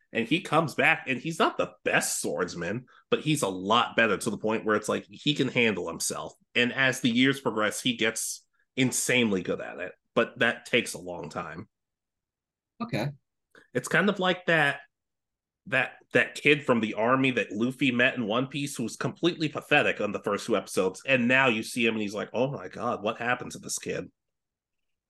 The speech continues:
Speaker 2: I, oh God, I, I just watched the live action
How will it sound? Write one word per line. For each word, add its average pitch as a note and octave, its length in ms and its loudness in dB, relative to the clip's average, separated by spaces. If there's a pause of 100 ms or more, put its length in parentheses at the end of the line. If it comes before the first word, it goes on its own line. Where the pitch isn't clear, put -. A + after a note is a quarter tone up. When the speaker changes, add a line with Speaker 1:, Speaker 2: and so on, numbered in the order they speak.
(140)
Speaker 2:
I, G#2+ 360 -6 (340)
oh - 140 -14
God, G#2 340 -10 (260)
I, C3 40 -2
I C3+ 40 -2
just - 340 0
watched D3 200 2
the C3 60 -2
live B2 140 2
action A2 560 -2